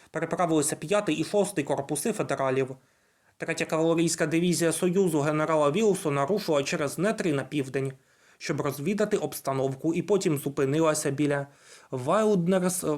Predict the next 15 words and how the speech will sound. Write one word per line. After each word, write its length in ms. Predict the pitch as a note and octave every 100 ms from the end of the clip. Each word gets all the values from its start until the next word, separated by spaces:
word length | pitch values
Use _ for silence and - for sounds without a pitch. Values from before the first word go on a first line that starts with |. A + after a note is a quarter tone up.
| D3
Таверн. 420 | - C#3 C3+ C3+ C3 - _ _ _ _ _
Східніше 520 | - - G3 B3+ A#3
друга 240 | C#3+ D#3+ F#3
кавалерійська 640 | E3+ F3 F3+ F3+ E3+ F3
дивізія 400 | E3 F#3+ E3+ D#3+
генерала 500 | D#3+ E3 E3 E3+ D#3+
Грега 380 | D#3 G3 F#3+ D3+
теж 260 | E3 D#3
пішла 320 | - D#3 - D3
в 100 | C3
розвідку 560 | C#3+ C#3 C#3+ C#3 E3
і 120 | E3+
рушила 400 | D3 G#3+ G#3+ A#3
до 120 | D#3+ C3+
Чанцелорсвіля. 1040 | C#3+ C3+ C3+ C#3 C3+ C3+ D3 C#3 C3+